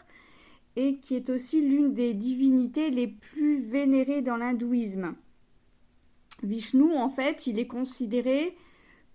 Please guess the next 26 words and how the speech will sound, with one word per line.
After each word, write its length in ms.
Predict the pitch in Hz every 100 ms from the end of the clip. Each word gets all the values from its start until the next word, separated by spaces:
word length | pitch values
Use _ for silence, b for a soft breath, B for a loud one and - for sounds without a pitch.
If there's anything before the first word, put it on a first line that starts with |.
| -
comme 360 | 277 277 254
le 180 | 233 220
préservateur 880 | - 277 254 269 254 247 247 269 262
de 120 | 233
l'univers, 840 | 220 226 220 202 240 269 294 294
celui 480 | - 254 226 240 269
qui 220 | - 208
contribue 760 | 208 240 - 247 208 240 262 247
à 100 | 202
l'équilibre 840 | 202 208 - 220 247 240 214 208
du 120 | 196
monde 280 | 214 240 226
cosmique. 800 | 214 208 - 226 302 294 - - _ b b
C'est 320 | b - 220 226
un 120 | 226
dieu 260 | 202 247
protecteur 760 | 247 254 226 196 - 226 269 349 - - b b b b -
et 240 | 269 269
il 220 | 254 262 294
est 80 |
souvent 460 | 302 - 285 311 339
représenté 680 | 311 294 294 262 269 262 302
d'ailleurs 560 | 254 247 240 269 311 330 - _ b b b -
avec 580 | 247 233 269 277 277 254 240
quatre 380 | 294 285 - 269
bras 500 | 226 233 247 277